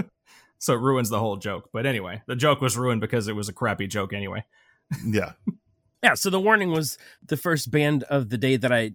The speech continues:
Speaker 3: came to see, and they did not disappoint, that's for sure. Uh, I will say, like, the, you know, I, it, we always kinda say this almost every Point Fest, but the sound was a little off at first. I think they kinda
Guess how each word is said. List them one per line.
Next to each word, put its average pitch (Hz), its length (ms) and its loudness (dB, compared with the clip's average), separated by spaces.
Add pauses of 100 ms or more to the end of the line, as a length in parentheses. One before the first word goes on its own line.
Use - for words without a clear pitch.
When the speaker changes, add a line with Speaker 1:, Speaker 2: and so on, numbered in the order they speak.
Speaker 3:
came 135 220 4
to 107 80 -2
see, 120 300 -2 (180)
and 120 180 2
they 139 80 8
did 98 160 -2
not 107 220 4
disappoint, 90 400 -4
that's 95 160 -6
for - 140 -8
sure. 82 340 -6
Uh, 85 280 -6 (640)
I 135 60 0
will 139 220 4
say, 135 240 2
like, 117 140 0 (100)
the, 113 340 -6 (460)
you 135 120 -6
know, 180 100 -2
I, 160 320 -4
it, 170 120 -2
we 202 220 4
always 214 240 4
kinda 160 180 4
say 151 160 2
this 120 200 0
almost 120 200 0
every 113 220 -2
Point 107 240 -6
Fest, 85 160 -10
but 95 100 -14
the 104 60 -8
sound 156 320 4
was 101 100 -6
a 101 60 -6
little 90 180 -8
off 98 300 -2
at - 80 -20
first. 92 340 -6
I 101 60 -8
think 117 180 -6
they 117 80 -6
kinda 107 240 -2